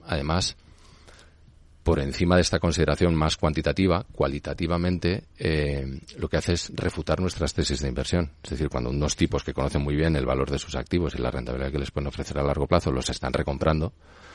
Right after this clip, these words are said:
sus acciones, es decir, que quieren tocar a más, pues,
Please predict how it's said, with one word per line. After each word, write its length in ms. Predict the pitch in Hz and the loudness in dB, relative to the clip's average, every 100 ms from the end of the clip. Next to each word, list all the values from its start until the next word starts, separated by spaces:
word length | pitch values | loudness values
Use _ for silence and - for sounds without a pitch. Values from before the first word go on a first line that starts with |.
| - - - | -20 -20 -8
sus 220 | 78 - | -6 -6
acciones, 440 | - 80 76 104 | 0 0 2 0
es 80 | 69 | -2
decir, 200 | - - | -4 -2
que 100 | 60 | -4
quieren 260 | - 69 67 | 0 0 2
tocar 260 | 71 71 65 | 2 2 2
a 40 | |
más, 360 | 76 87 - - - - - - | 0 -2 -4 -18 -20 -20 -20 -8
pues, 680 | - 69 62 67 - - | 0 0 0 -4 -6 -8